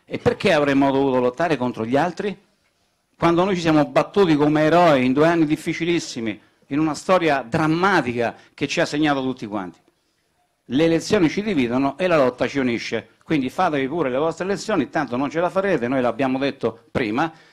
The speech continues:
e per questo siamo stati anche subissati, ma non abbiamo fatto campagna astensionistica,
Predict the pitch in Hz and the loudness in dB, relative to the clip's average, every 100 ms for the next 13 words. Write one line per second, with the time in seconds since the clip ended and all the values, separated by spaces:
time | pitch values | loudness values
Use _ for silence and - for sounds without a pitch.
0 | _ - 196 202 175 165 160 165 139 135 | _ -6 -2 -2 -2 0 0 -2 -6 -6
1 | 120 131 117 120 113 117 113 117 117 131 | -6 -8 -8 -8 -8 -10 -14 -12 -8 -6
2 | 123 190 220 208 185 165 147 143 220 214 | 0 0 2 0 0 2 0 2 0 0
3 | - 104 98 107 98 101 - 98 98 98 | -4 -10 -10 -8 -8 -8 -12 -14 -12 -14
4 | 87 - 87 | -14 -14 -18